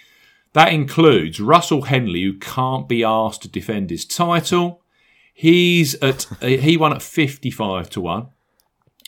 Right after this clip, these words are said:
Ru-, Russell's far too busy, uh, not playing any golf at the moment to, to, to come down here and defend his title, which I always think's a very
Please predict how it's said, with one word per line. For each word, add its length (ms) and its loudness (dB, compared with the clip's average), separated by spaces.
Ru-, 280 4
Russell's 420 2
far 380 2
too 240 0
busy, 540 -2
uh, 200 -8
not 240 -6
playing 260 -6
any 220 -4
golf 360 -4
at 80 -10
the 80 -10
moment 480 -8
to, 160 -8
to, 300 -14
to 200 -18
come 220 -8
down 220 -8
here 80 -10
and 100 -10
defend 360 -10
his 140 -12
title, 400 -10
which 160 -12
I 40 -6
always 360 -6
think's 240 -16
a 60 -12
very 360 -12